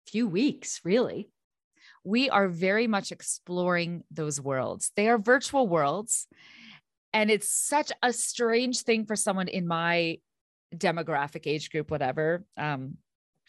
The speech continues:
Speaker 2: but this is the thing now. These are virtual worlds that exist that you can buy land on, build on, uh, and it's virtual, and eventually immerse yourself in and, um,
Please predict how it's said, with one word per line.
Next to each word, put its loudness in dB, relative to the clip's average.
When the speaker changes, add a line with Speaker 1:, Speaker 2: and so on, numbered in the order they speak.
Speaker 2:
but 2
this 0
is -2
the 0
thing 6
now. 2
These -2
are 0
virtual -2
worlds 0
that -4
exist -2
that -10
you -8
can -4
buy 2
land -2
on, -4
build 2
on, -2
uh, -2
and 2
it's 0
virtual, 0
and 0
eventually 0
immerse 2
yourself 0
in -2
and, 0
um, -2